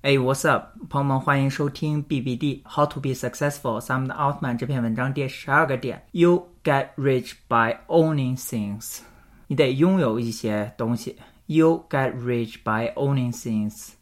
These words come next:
也就是说，如果你出卖的是时间，干一个小时拿一个小时的钱，干一个月拿一个月的钱，干一年拿一年的钱，没有办法说财务自由的。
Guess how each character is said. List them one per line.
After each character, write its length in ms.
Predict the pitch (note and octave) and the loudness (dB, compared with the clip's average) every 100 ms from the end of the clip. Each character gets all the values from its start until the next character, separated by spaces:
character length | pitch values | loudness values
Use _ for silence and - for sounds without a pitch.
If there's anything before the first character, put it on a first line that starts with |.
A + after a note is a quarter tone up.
| _ _ - | _ _ -6
也 140 | C3+ | 0
就 100 | D3+ | 2
是 60 | D3+ | 6
说， 120 | E3+ | 6
如 140 | D#3+ | 6
果 100 | F3+ | 4
你 140 | E3 C3 | 2 -2
出 220 | - F3 | -4 0
卖 200 | F3+ E3 | 2 2
的 120 | C#3 | 0
是 280 | - B2+ - | -2 -4 -4
时 220 | - A#2+ | -4 -2
间， 260 | C3+ E3 - - | 0 0 -2 -2
干 240 | D#3+ D3+ | 2 2
一 60 | C3+ | 2
个 80 | D3 | 2
小 120 | A#2+ | 2
时 240 | - B2 B2 | 0 -4 -2
拿 200 | B2 C3 | 0 0
一 40 | |
个 100 | D3+ | 0
小 80 | B2+ | 0
时 120 | - | 0
的 140 | B2+ | -4
钱， 380 | A#2+ - A2 A#2+ - | -4 -4 -4 -4 2
干 480 | D3+ C3+ A#2+ A2+ - | 4 4 2 -4 -8
一 160 | C3 C3+ | -8 0
个 100 | D#3 | 4
月 180 | E3+ | 4
拿 200 | C3+ B2+ | 4 0
一 80 | B2+ | -2
个 100 | C3 | 0
月 160 | D3+ D3 | 2 4
的 120 | B2 | 2
钱， 440 | - A2+ G#2 - A2 _ | -2 -6 -6 -8 -14 _
干 200 | - D3+ | -4 -2
一 60 | C#3+ | 0
年 240 | B2+ A#2 | 0 0
拿 160 | A#2+ A2 | -2 -4
一 160 | D#3 C#3+ | -2 -2
年 240 | B2+ G#2+ | 0 0
的 100 | C3+ | -2
钱， 300 | C3+ F#2 E2+ - _ _ | -4 -8 -10 -14 _ _
没 180 | C3 B2 | -4 0
有 140 | B2+ | 0
办 200 | A2+ B2+ | 2 0
法 220 | B2 E2 - | 0 -4 -6
说 380 | - A2 G#2+ | -6 -2 -2
财 180 | G#2+ - | -4 -4
务 120 | A#2+ | -4
自 100 | C3+ | -2
由 160 | C#3 G2+ | -2 -4
的。 160 | F#2 | -6